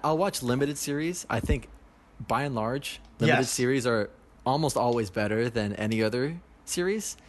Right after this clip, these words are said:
Speaker 2: Especially
Speaker 1: because it
Speaker 2: for
Speaker 1: knows
Speaker 2: what
Speaker 1: what
Speaker 2: I'm
Speaker 1: it wants
Speaker 2: talking
Speaker 1: to
Speaker 2: about.
Speaker 1: do.
Speaker 2: Yeah. And it, and
Speaker 1: It's
Speaker 2: it gets it done in the right time, and the
Speaker 1: Yeah.
Speaker 2: timing is perfect.
Speaker 1: Every, and
Speaker 2: Um,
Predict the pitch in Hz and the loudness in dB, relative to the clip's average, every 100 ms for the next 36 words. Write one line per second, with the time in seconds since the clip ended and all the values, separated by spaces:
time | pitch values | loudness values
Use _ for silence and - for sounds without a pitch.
0 | - 165 - 240 269 262 220 147 147 180 | -4 -4 4 6 6 6 6 6 4 4
1 | 170 165 156 147 143 127 117 170 147 143 | 4 4 6 4 4 0 2 0 0 0
2 | 139 127 - - - 170 175 165 156 175 | 0 0 -4 -16 -4 2 4 4 4 2
3 | 143 185 185 190 160 175 170 175 165 160 | 4 2 4 2 4 4 4 0 0 2
4 | 139 151 156 - 151 135 113 123 131 104 | 4 4 2 -2 -4 -4 -4 -2 -2 -2
5 | 165 170 156 - 139 131 113 104 - - | -4 -4 -6 -4 -4 -2 -4 -6 -8 -14
6 | - - 151 143 127 123 117 107 | -20 -2 2 4 6 6 4 0